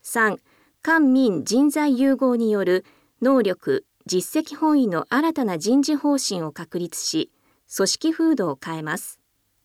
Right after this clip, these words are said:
四、コンプライアンスの徹底、リスク管理の仕組みの構築など、組織ガバナンスを確立します。なお、コンプライアンスは英語であり、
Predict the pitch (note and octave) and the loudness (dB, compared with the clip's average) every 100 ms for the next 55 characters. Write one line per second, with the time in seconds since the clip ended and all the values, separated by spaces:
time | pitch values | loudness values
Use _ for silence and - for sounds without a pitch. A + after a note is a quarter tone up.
0 | _ _ _ _ _ _ _ - A#3 E3+ | _ _ _ _ _ _ _ 0 2 2
1 | - _ _ _ _ - E4 E4 F4 E4+ | -2 _ _ _ _ 0 0 2 0 2
2 | D#4 A3+ G3 F3+ D#3+ D#3+ E3 _ F3 D#3+ | 2 0 -2 -6 -8 -8 -12 _ -8 -4
3 | D3+ - _ _ - F#3+ G#3 - D4 D4 | -6 -8 _ _ -4 -2 -2 -4 -2 0
4 | C#4 A#3 F#3 - - A#3+ A#3+ A#3+ A#3+ A3+ | 0 0 -2 -6 -2 0 0 -2 -4 -6
5 | - A3 G#3+ F#3 D#3+ - - _ _ - | -4 -4 -4 -4 -6 -6 -18 _ _ -4
6 | G3+ - - D#4+ E4 D#4 B3 F#3 - D#3+ | -2 -2 -2 0 0 2 0 -2 -6 -8
7 | D3 D#3+ - F3+ - - D#3+ D#3 - - | -8 -10 -8 -8 -6 -8 -6 -8 -8 -16
8 | _ _ _ _ _ _ _ _ _ _ | _ _ _ _ _ _ _ _ _ _
9 | _ _ _ _ B3 A#3 E3 - - - | _ _ _ _ -2 0 -2 -6 -20 -20
10 | _ C#4+ D#4 D#4 D#4 D4+ A#3+ G#3+ - F#3+ | _ 0 0 2 -2 0 0 -2 -4 -2
11 | F#3 - G#3+ C4 C4+ A#3+ A3+ A3 D#3+ D#3+ | -2 0 0 2 0 -2 -2 -2 -4 -4